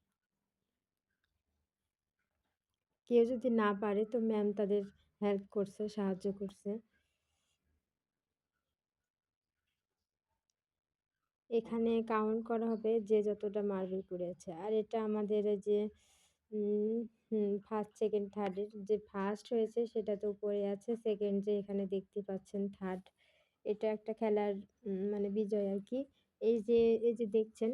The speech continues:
এটা কিন্তু পুরা ফাইনাল খেলার। এই যে এখানে কতগুলো মার্বেল তারা দিয়ে রেখেছে যাতে বাচ্চাদের সুবিধার্থে তারা অনেক অনেক তুলে, তুলতে পারে আর কি। তো এই যে চারিপাশে কি সুন্দর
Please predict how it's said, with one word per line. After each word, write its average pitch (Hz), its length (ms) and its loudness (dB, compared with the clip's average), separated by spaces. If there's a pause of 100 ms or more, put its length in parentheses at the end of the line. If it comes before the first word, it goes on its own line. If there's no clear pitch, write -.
এটা 220 240 0
কিন্তু 214 300 -4
পুরা 233 320 2
ফাইনাল 202 440 0
খেলার। 196 340 -2 (100)
এই 214 160 4
যে 214 160 2 (100)
এখানে 208 320 0 (380)
কতগুলো 226 640 4 (460)
মার্বেল 202 460 2
তারা 202 240 -2
দিয়ে 208 280 4
রেখেছে 208 420 -4
যাতে 208 240 0
বাচ্চাদের 208 540 -2
সুবিধার্থে 220 580 -2
তারা 214 260 -4
অনেক 208 320 -2
অনেক 208 300 0
তুলে, 214 280 0 (440)
তুলতে 247 360 -4
পারে 180 200 -2
আর 175 180 -8
কি। - 120 -16 (720)
তো 233 60 -2 (120)
এই 220 140 6
যে 214 200 2
চারিপাশে 233 880 0
কি 254 200 -8
সুন্দর 220 580 4